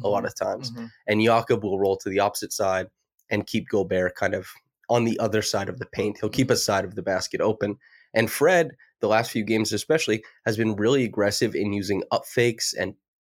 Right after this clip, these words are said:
Speaker 1: like, pumps and
Speaker 2: Mm-hmm.
Speaker 1: swivels and,
Speaker 2: Mm-hmm.
Speaker 1: like, his, just using his pivot to
Speaker 2: Right.
Speaker 1: get to spots in
Speaker 2: Mm-hmm.
Speaker 1: the, like, in the middle of the paint.
Speaker 2: Mm-hmm.
Speaker 1: And it, not necessarily Jalen Brunson, but if you want a comparison point in your head, sure, do that. Or even better,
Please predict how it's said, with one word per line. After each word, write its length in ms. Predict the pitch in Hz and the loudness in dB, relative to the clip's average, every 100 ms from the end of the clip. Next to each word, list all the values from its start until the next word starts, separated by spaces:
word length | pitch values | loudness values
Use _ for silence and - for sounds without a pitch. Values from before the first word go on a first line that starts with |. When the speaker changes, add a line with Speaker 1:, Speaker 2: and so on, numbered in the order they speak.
| _ | _
Speaker 1:
like, 260 | - 104 - | -6 -6 -4
pumps 380 | - 131 135 127 | 0 2 0 -2
and 140 | 98 185 | -2 0
Speaker 2:
Mm-hmm. 100 | 214 | 0
Speaker 1:
swivels 580 | 123 123 120 123 120 | 2 2 2 0 0
and, 100 | 110 98 | -2 -2
Speaker 2:
Mm-hmm. 60 | |
Speaker 1:
like, 180 | 107 104 | -2 -2
his, 360 | 113 101 104 - _ _ _ - | -4 -4 -6 -10 _ _ _ -6
just 140 | 117 | 0
using 240 | 127 123 123 | 2 4 2
his 160 | 107 | 0
pivot 320 | - 131 123 - | 0 0 2 0
to 80 | |
Speaker 2:
Right. 40 | 107 | 2
Speaker 1:
get 160 | 113 - | 0 0
to 80 | |
spots 480 | 117 - 104 - 131 | -4 0 -2 -2 -10
in 220 | 113 104 | -4 -2
Speaker 2:
Mm-hmm. 0 | 101 | -2
Speaker 1:
the, 380 | 98 104 - - | -2 -4 -8 -8
like, 180 | - 104 | -4 0
in 80 | 110 | 2
the 60 | 107 | 2
middle 200 | 107 104 | 2 2
of 60 | |
the 60 | 95 | 0
paint. 420 | - 123 113 - _ | 0 2 0 -4 _
Speaker 2:
Mm-hmm. 180 | 117 117 117 _ | -16 -14 -16 _
Speaker 1:
And 460 | 110 107 104 95 - | 2 4 2 -2 0
it, 160 | 113 - - | 0 0 -4
not 220 | 123 127 | 2 2
necessarily 380 | 104 117 - 107 | 2 0 0 0
Jalen 300 | 104 101 98 | 0 -2 0
Brunson, 440 | 107 110 - 101 95 | 2 2 2 -2 0
but 180 | 95 | -2
if 160 | 104 - | -2 -2
you 100 | 104 | -2
want 260 | 107 107 107 | 0 -2 -4
a 80 | |
comparison 720 | 104 101 - 107 101 - 101 101 | -4 -6 -2 0 0 0 -2 -2
point 400 | 101 104 98 - | 0 0 -2 -4
in 160 | 101 98 | -2 0
your 100 | 101 | 2
head, 280 | 101 101 - _ _ _ | 0 0 -10 _ _ _
sure, 300 | - 117 101 | 0 2 2
do 160 | 104 | 2
that. 240 | 98 95 - | 2 2 2
Or 160 | 127 120 | 4 4
even 360 | 110 113 113 | 2 0 0
better, 400 | 101 101 95 101 | 0 2 0 -2